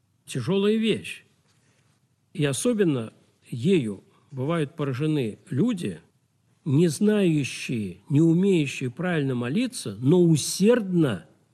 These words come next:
вы слышите, усердно пребывающие в храме, служащие в храме и так далее. Я зачитаю вам одну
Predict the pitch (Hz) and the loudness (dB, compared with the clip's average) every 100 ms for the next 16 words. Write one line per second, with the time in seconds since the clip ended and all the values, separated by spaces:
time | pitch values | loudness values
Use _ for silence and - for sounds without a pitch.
0 | - 123 107 220 202 156 - - 175 160 | -10 -8 -4 -2 -2 -4 -8 0 0 0
1 | - 170 208 180 139 107 90 _ _ _ | 0 2 2 2 -2 -4 -6 _ _ _
2 | _ _ _ _ _ _ _ _ _ - | _ _ _ _ _ _ _ _ _ -6
3 | 147 139 131 196 202 175 - 185 156 165 | -4 -2 -2 0 0 0 -4 -6 -6 -6
4 | 160 156 135 - 135 110 160 208 - - | -4 -4 -6 -6 -6 -4 -2 -2 -2 -4
5 | 175 - 170 160 160 151 151 _ _ 180 | -4 -4 -4 -4 -2 -6 -8 _ _ -6
6 | 156 127 104 82 80 78 - _ _ _ | -4 -6 -8 -12 -14 -18 -20 _ _ _
7 | _ _ - 151 175 170 185 - _ _ | _ _ -8 -4 -4 -4 -12 -20 _ _
8 | _ _ _ _ _ - 160 135 147 - | _ _ _ _ _ -14 -8 -6 -6 -4
9 | 196 175 135 127 139 135 | -2 -2 -2 -2 -4 -4